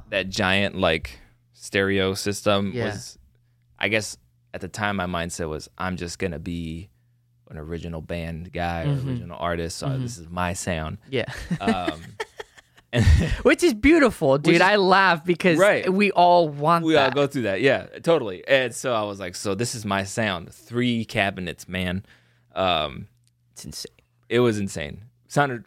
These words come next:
Speaker 1: fucking
Speaker 2: <laughs>
Speaker 1: amazing. It
Speaker 2: Yeah.
Speaker 1: was insane. Uh, and, um, so, and then, you know, you start getting gigs that are not for your,
Speaker 2: Uh-huh.
Speaker 1: your own thing. So then all of a sudden your stuff doesn't really apply 'cause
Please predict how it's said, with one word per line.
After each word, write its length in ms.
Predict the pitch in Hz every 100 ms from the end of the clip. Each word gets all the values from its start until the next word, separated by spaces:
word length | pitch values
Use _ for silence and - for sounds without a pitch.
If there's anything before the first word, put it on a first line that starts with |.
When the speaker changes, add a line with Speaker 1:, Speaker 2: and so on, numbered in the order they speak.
| _
Speaker 1:
fucking 280 | - 107 -
Speaker 2:
<laughs> 80 | 196
Speaker 1:
amazing. 400 | 110 101 85 80
It 60 | 156
Speaker 2:
Yeah. 240 | 147 139
Speaker 1:
was 80 | 92
insane. 300 | 90 90 - _
Uh, 420 | 127 120 104 90 - -
and, 460 | 131 127 117 113
um, 360 | 120 113 98 95
so, 380 | - 151 135 123 _ _ _ _ _ _ _ _ -
and 140 | 180
then, 100 | 220
you 60 | 190
know, 60 |
you 80 | 151
start 240 | 151 165 135
getting 220 | 131 120
gigs 640 | 127 127 127 123 - - _ _ _ _
that 240 | - 101 98
are 120 | 85
not 240 | 95 104 -
for 140 | -
your, 260 | 90 85 95 _ _ _ _
Speaker 2:
Uh-huh. 260 | 135 127 117 127 _ _
Speaker 1:
your 220 | - 160
own 140 | 90 87
thing. 260 | - 110
So 120 | 123 82
then 340 | 85 78 78 -
all 180 | - 87
of 60 | 85
a 60 |
sudden 280 | 85 87 85
your 120 | 82
stuff 320 | 95 - - -
doesn't 380 | 85 85 71 _ -
really 260 | 90 87
apply 380 | 76 - - -
'cause 420 | - 78 - _